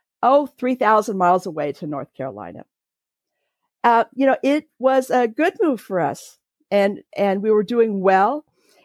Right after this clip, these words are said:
And our anniversary came, came up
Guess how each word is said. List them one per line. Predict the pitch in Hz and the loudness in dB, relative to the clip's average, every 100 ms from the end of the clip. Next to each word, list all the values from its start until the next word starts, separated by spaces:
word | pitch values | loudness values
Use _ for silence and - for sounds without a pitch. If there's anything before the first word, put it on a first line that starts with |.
| - | -2
And | 214 220 | 2 4
our | 220 - | 2 2
anniversary | 302 359 320 349 - 170 143 | 0 0 -4 -6 -6 -6 -6
came, | - 180 175 170 - _ | 0 0 0 -6 -8 _
came | - 196 196 | -2 -2 0
up | 185 185 - | 2 2 0